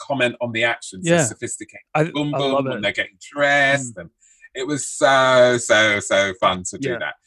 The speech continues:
Speaker 1: And I wrote all the lyrics into the script like they were scripts. So they, they, they,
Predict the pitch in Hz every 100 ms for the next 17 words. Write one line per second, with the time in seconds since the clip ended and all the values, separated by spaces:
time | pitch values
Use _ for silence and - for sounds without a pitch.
0 | _ 113 123 131 143 135 127 131 131 -
1 | - 127 123 117 107 - - 113 101 -
2 | - - _ - 113 107 - _ - 117
3 | 107 110 - - 90 - - - 113 95
4 | 101 101 - 120 117 - - 117